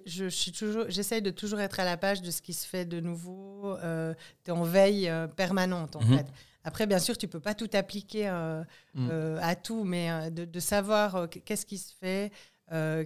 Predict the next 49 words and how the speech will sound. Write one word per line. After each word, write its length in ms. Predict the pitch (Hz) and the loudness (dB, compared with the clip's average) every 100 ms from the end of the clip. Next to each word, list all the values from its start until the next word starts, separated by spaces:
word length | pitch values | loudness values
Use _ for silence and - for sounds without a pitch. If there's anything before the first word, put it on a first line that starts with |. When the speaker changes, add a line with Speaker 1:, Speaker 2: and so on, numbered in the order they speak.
| 156 | -4
Speaker 1:
quelles 160 | - 202 | -4 -2
sont 300 | 196 - 208 | -2 0 2
les 120 | 202 | 2
nouvelles 240 | 190 185 180 | 4 2 0
tendances, 380 | 185 190 202 | -2 -2 -2
et 80 | 190 | -4
cetera. 440 | 175 165 175 208 262 - - - | -6 -6 0 2 0 -4 -12 -6
Après, 460 | 170 269 269 - | 0 4 4 2
ça 160 | - 190 | -6 -2
veut 120 | 180 | 2
pas 120 | 175 | 4
dire 160 | 226 254 | 4 4
les 160 | 214 190 | 4 2
intégrer 380 | 208 214 202 | 2 0 0
nécessairement, 560 | 202 196 190 226 214 202 | 0 -2 -4 -2 0 2
mais 120 | 185 | 0
pouvoir 300 | 165 185 190 | -4 -4 0
avoir 300 | 185 180 190 | 0 0 0
une 160 | 185 170 | 0 -2
idée, 300 | 180 208 214 | -2 0 0
ben 140 | 180 | 0
voilà, 320 | 160 175 170 143 156 | 0 0 -2 -4 -10
en 40 | |
fait, 220 | 143 180 | -6 -6
il 40 | 170 | -4
y 20 | |
a 40 | |
ça 140 | 165 175 | -6 -6
qui 120 | 175 | -6
est 40 | |
nouveau, 460 | 175 170 175 180 185 _ _ _ - 165 | -6 -8 -10 -16 -20 _ _ _ -10 -4
euh, 260 | 156 156 - | -2 -2 -2
et 100 | 165 | -4
puis, 340 | 160 - 185 | -6 -10 -4
euh, 260 | 175 160 160 | -2 0 -2
comment 300 | 160 175 180 | -4 -4 -4
on 20 | |
pourrait 320 | 175 - 165 165 | -6 -10 -6 -6
faire, 500 | - 185 190 196 190 - - - | 0 0 2 0 -4 -16 -20 -12
de, 220 | 165 160 | -4 -2
de 140 | 160 165 | -2 -4
se 100 | - | -2
tenir 280 | 202 202 | 0 2
au 80 | 190 | 0
courant, 320 | 180 175 156 139 | -4 -10 -8 -6
ouais, 160 | 147 139 - | -8 -10 -18
des, 140 | 160 160 120 | -20 -2 6
Speaker 2:
Mhm. 140 | 110 | 6
Speaker 1:
des, 120 | 123 | 6